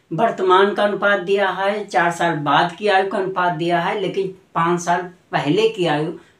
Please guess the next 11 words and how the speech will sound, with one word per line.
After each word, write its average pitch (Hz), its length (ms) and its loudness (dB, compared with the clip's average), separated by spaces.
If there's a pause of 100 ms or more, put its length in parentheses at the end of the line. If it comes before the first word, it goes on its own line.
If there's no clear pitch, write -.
(200)
पिता 214 260 2
की 214 140 0
आयु 170 180 4
पूछ 175 320 -4
रहा 160 180 -2
है, 202 200 -4
बेटे 170 280 -2
की 185 160 -6
नहीं 151 220 4
पूछ 120 280 -12
रहा। 117 200 -8